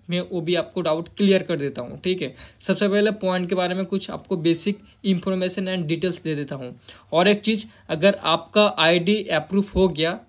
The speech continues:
ठीक है, ये वाला अगर अप्रूव हो गया तो आपका ग्रीन कलर का आएगा। किस तरह का आएगा मैं आपको वो भी बताता हूँ। सबसे पहले आप आईडी देख लीजिए किस तरह से होता है, ठीक है। और उसके बाद मैं आपको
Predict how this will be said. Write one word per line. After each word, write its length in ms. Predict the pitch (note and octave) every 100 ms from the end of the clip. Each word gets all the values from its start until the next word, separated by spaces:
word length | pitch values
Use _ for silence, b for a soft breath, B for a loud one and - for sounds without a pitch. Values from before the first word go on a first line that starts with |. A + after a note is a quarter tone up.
| -
ठीक 180 | F3+ F#3
है, 100 | C3 -
ये 160 | E3
वाला 200 | F3+ F3+
अगर 340 | F#3 - E3 E3
अप्रूव 320 | D#3 D#3 F3+
हो 120 | F#3 E3+
गया 200 | D#3+ D#3+
तो 280 | F#3+ G#3+ G#3+ B -
आपका 320 | D3+ - G3
ग्रीन 300 | D3+ E3+ F#3
कलर 240 | F3+ F3+ F3
का 200 | G#3 G#3+ -
आएगा। 300 | D3+ D#3 C3 C3
किस 160 | - F3+
तरह 160 | G3 F#3
का 160 | F#3
आएगा 260 | F3 F3+ G3+ -
मैं 80 | D#3+
आपको 280 | D#3 - F3+
वो 100 | F#3
भी 120 | G3
बताता 340 | E3+ D3 C3+
हूँ। 140 | B2+ B2+ B B B
सबसे 260 | F#3+ F#3 G3
पहले 160 | G3+
आप 240 | F#3+ - -
आईडी 260 | D3+ E3 F3+
देख 220 | F#3 F3+
लीजिए 380 | F#3+ F3 F3+ A3 B B B
किस 180 | F3+ -
तरह 180 | F#3 F3
से 140 | F3+ F#3+
होता 340 | D#3+ E3 D3+
है, 120 | B2+
ठीक 220 | B2 F3+
है। 140 | D3+ A#2+ b b b -
और 240 | C#3 C#3+ D3+
उसके 300 | F#3 - F#3+
बाद 180 | F#3+
मैं 160 | F#3 F#3
आपको 300 | F3+ F3+ G3+